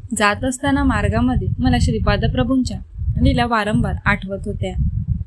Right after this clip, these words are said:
अध्यात्माबद्दलचे अनेक विषय मी श्री गुरु कर-, चरणाकडून समजून घेत होतो. श्री गुरुचरणांना मी म्हणालो, "विश्वधानींचा अंश असलेली व्यक्ती माझ्या संस्थानात पूजा म्हणून आली आहे," असे श्रीपाद प्रभू म्हणाले.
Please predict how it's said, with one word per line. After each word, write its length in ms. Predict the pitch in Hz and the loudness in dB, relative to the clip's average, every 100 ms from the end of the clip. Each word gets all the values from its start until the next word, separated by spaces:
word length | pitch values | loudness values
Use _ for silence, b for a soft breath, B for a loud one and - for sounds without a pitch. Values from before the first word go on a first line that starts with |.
| - - - - | -10 -4 0 2
अध्यात्माबद्दलचे 1040 | 220 - 254 285 285 254 202 254 247 - - - | 2 2 0 0 0 0 0 -2 -2 -6 -8 -2
अनेक 240 | 240 269 254 | 0 2 2
विषय 340 | 226 - 190 - | 0 -2 -6 -4
मी 120 | 240 262 | 2 4
श्री 180 | 285 | 4
गुरु 360 | 254 240 214 220 - - 254 | 0 -2 -2 -4 -6 -4 -2
कर-, 240 | 240 - | -2 0
चरणाकडून 640 | 247 240 262 262 233 190 | 0 2 2 2 0 -2
समजून 480 | - 240 220 202 208 | -4 -2 0 0 -2
घेत 300 | 202 196 196 | 0 0 0
होतो. 320 | 196 202 190 - - - _ _ _ - | -2 -2 -4 -4 -6 -10 _ _ _ -16
श्री 160 | - 294 | -4 0
गुरुचरणांना 760 | 247 240 247 277 269 269 269 226 | 2 0 0 0 0 2 0 0
मी 140 | 226 262 | 2 2
म्हणालो, 460 | 240 202 185 190 - - - - - - | 2 0 -2 -2 -2 -2 -6 -10 -12 -2
"विश्वधानींचा 800 | 233 233 277 269 277 285 277 220 | 2 2 2 2 2 2 0 0
अंश 400 | - 226 233 - | 0 0 0 2
असलेली 440 | 269 262 277 285 | 0 0 0 0
व्यक्ती 400 | 247 214 - 226 - - | 0 0 2 0 0 -2
माझ्या 260 | 247 262 294 | 0 2 2
संस्थानात 600 | 277 220 214 262 226 190 - - | 0 -2 -2 0 0 -2 -8 -2
पूजा 260 | 233 254 | 2 2
म्हणून 260 | 277 262 202 - | 2 0 -4 -6
आली 260 | 202 202 196 | -2 0 0
आहे," 200 | 190 185 196 _ - - - - | 0 -4 -10 _ -20 -12 -10 -2
असे 200 | 247 302 | -2 0
श्रीपाद 440 | - 247 - 214 240 | 0 0 2 2 2
प्रभू 320 | 247 214 220 | 0 0 0
म्हणाले. 420 | 214 196 190 | 0 -2 -4